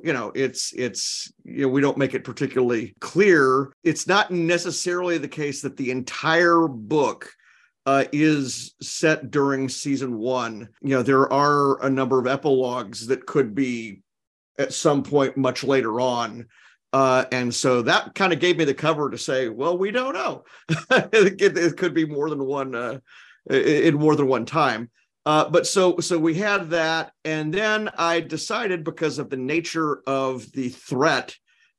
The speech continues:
to Enterprise's systems and, uh, uh, that, uh, that we come up with in this book, you know, this, uh, this baffle that is, is, uh, affecting electrical systems.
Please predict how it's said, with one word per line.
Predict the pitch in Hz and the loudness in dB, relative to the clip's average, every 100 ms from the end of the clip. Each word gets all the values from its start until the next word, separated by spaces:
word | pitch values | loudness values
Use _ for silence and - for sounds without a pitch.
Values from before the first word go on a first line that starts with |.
| _ | _
to | - 151 | -2 0
Enterprise's | 160 156 151 151 139 127 123 - | 2 2 2 2 2 2 -2 -2
systems | 156 156 - 107 104 120 | -2 -2 -4 -6 -6 -8
and, | - 120 117 113 120 | -4 -2 -2 -4 -4
uh, | 123 120 120 117 113 | -2 -2 -2 -6 -6
uh, | 101 110 - 123 107 | -2 -2 -2 -4 -2
that, | 120 120 - | 0 0 0
uh, | 120 117 | 0 0
that | 113 - | -2 -4
we | |
come | 120 123 | -4 -2
up | 135 147 | -2 0
with | 120 120 | -2 -2
in | - 117 110 | -4 -6 -4
this | 101 - | -6 -6
book, | - 165 123 - - - | 2 2 2 -2 -14 -8
you | 123 | -4
know, | 117 110 | -4 -2
this, | 120 - 127 | -4 -2 -2
uh, | 120 117 | -2 -2
this | 113 117 | -4 -6
baffle | - 135 135 131 117 | -2 0 2 0 -2
that | 107 104 | -2 -4
is, | 110 117 - - | -6 -6 -8 -6
is, | 110 101 113 - - _ _ _ | -6 -6 -8 -10 -12 _ _ _
uh, | 120 110 107 | -2 0 -2
affecting | 127 - 147 - 131 123 - | -4 -2 -2 0 -2 -2 -4
electrical | 123 131 131 - 113 | 0 0 -2 -6 -4
systems. | - 165 - 120 117 - | -2 -2 0 -2 -2 -6